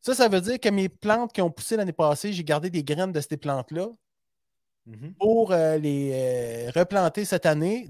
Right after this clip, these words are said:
Speaker 1: Donc, ils commencent à prendre, ils, ils font leur propre, euh, leur propre gène, finalement, tu sais. Puis ils s'habituent à vivre dans mon coin de pays, là, tu sais.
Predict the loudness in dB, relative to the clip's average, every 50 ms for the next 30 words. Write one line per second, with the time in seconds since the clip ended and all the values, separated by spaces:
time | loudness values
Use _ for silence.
0 | -2 0 2 2 0 -2 -4 -2 -2 0 0 0 -2 -2 0 0 0 -2 -2 -4
1 | -4 -2 -2 -2 -4 -8 -10 -12 -10 -8 -8 -8 -2 2 4 4 4 4 2 0
2 | 0 _ -12 -2 0 0 0 0 -4 -6 -2 0 0 0 0 -2 -2 -4 -4 -6
3 | -6 -4 -4 -4 -4 -2 0 0 0 2 2 0 2 2 2 0 -2 -4 -8 -6
4 | -2 2 2 2 2 2 0 0 0 0 -4 -4 -2 -2 0 -2 -2 -4 _ _
5 | _ _ _ _ _ _ _ _ _ _ -8 -8 -6 -2 0 0 0 0 -4 0
6 | 4 6 6 6 6 4 0 -2 0 -2 -2 -4 2 4 6 6 6 6 6 6
7 | 6 6 6 4 2 0 0 2 0 0 -4 _ 0 2 2 2 0 -2 -8 -8
8 | -8 -8 -8 -8 -2 0 0 0 0 -2